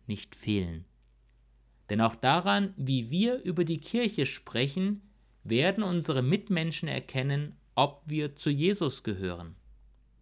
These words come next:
Merken Sie, welch hoher Anspruch an uns Christen da eigentlich gesetzt wird,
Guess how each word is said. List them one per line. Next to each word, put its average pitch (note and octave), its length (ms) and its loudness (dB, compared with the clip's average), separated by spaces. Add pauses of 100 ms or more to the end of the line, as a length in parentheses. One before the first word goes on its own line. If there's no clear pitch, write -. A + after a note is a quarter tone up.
(1500)
Merken A2+ 320 2
Sie, D3+ 180 2
welch A#2+ 260 2
hoher C3 300 4
Anspruch C#3 580 -2
an C3+ 140 -2
uns B2+ 220 -4
Christen D#3+ 600 -6
da A#2+ 180 2
eigentlich C3 520 -4
gesetzt F#2 540 -4
wird, D#3+ 340 -8